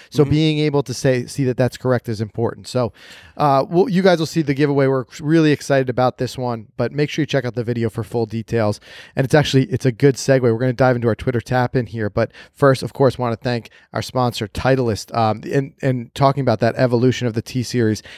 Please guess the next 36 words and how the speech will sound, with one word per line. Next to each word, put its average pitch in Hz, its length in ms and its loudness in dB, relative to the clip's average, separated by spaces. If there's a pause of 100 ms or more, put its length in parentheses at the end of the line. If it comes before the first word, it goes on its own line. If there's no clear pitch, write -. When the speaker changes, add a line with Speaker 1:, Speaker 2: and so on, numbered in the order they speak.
(100)
Speaker 1:
it 143 120 2
really 156 340 6
advances 127 580 2 (280)
the 127 80 2
Titleist 127 400 2
mission 123 360 -4
even 135 380 2
further. 117 680 2
And 117 180 -2
their 135 120 0
mission 135 320 0
is 107 100 -6
to 120 120 -8
produce 113 440 -8
the 113 140 -4
best 113 380 -2 (100)
irons 113 380 -4
in 107 60 -8
the 110 80 -6
world. 107 400 0
And 131 160 0
as 131 140 4
we 120 80 0
were 110 60 0
saying, 107 320 -4 (260)
we 160 140 6
had 151 120 6
a 131 40 -2
chance 131 300 -2
to 117 100 -2
hit 120 180 -2
them, 113 180 -2 (240)
and 117 140 -6
I 117 80 -2
was 107 120 -2
incredibly 120 1120 0